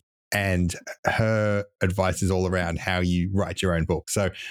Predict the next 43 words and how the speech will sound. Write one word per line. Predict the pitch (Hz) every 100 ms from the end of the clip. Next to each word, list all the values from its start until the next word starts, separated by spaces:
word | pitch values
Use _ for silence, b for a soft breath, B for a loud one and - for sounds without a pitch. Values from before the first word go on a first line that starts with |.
| B
what | 131
I'm | 147
gonna | 127
do | 110 101
is | 151
I'm | 110
gonna, | 107 101 -
I'm | 113
gonna | 110 107
combine | 120 104 107 104 101
your | 104 104 123 151
advice | 120 113 107 -
there, | 85 95 135 B -
speak | - 123 127
to | -
her, | 101 98 127
and | -
if | 101 107
I |
can | 101
be | 104 92
entirely | 104 104 110 104
convinced, | 101 95 95 101 -
who | 110
knows | 98 95 -
what | 107 131
<laughs> | -
crazy | 110 92 95 92
things | 104
I | 98
might | 92 90
decide | 92 98 90 87
to |
do. | 90 90 82 _ -
So, | 107 95 92
um, | 101 98 95 - -
I'm | 113
not | 131 -
gonna | 123 101
completely | 113 104 120 110
ruin. | 98 101 131
I'm | 113
gonna | 113 101